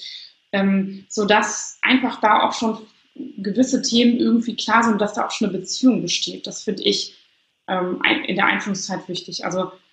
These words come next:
man muss immer so überlegen, wann beginnt die Einführungszeit? Eigentlich beginnt sie eigentlich für mich mit der Einstellung, ne? Und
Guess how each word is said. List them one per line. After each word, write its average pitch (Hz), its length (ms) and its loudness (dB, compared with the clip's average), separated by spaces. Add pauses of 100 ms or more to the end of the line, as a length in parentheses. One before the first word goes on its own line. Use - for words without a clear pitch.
(220)
man 196 140 -2
muss 214 100 -4
immer 202 180 4
so 185 80 2
überlegen, 190 520 4
wann 190 220 2
beginnt 185 280 0
die 220 100 0
Einführungszeit? 185 600 -2
Eigentlich - 340 -4 (100)
beginnt 214 400 0
sie 202 140 -4
eigentlich 185 360 -2
für 202 120 -2
mich 214 300 2
mit 202 160 0
der 190 160 2
Einstellung, 180 600 0
ne? 196 180 -4
Und 175 200 -4